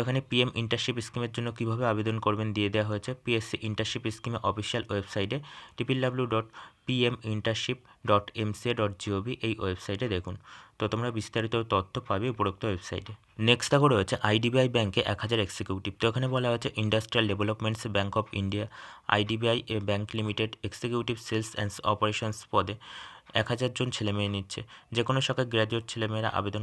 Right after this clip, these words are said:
করতে পারেন। কম্পিউটার বা আইনি সংক্রান্ত কাজে দক্ষতা থাকতে হবে। বয়স হতে হবে এক দশ দু হাজার চব্বিশের হিসাবে কুড়ি থেকে পঁচিশের মধ্যে। অর্থাৎ জন্ম তারিখ হতে হবে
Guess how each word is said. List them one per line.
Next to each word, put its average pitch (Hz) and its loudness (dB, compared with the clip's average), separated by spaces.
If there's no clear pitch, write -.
করতে 110 -4
পারেন। 107 2
কম্পিউটার 113 0
বা 104 8
আইনি 107 -2
সংক্রান্ত 113 -2
কাজে 107 0
দক্ষতা 104 -2
থাকতে - -6
হবে। 104 -4
বয়স 107 6
হতে 117 -6
হবে 113 0
এক 104 -4
দশ 110 2
দু 110 -2
হাজার 104 -2
চব্বিশের 107 -2
হিসাবে 107 -2
কুড়ি 107 -2
থেকে 107 -2
পঁচিশের 104 -2
মধ্যে। 101 -6
অর্থাৎ 113 -2
জন্ম 117 0
তারিখ 117 -2
হতে 113 -4
হবে 113 -4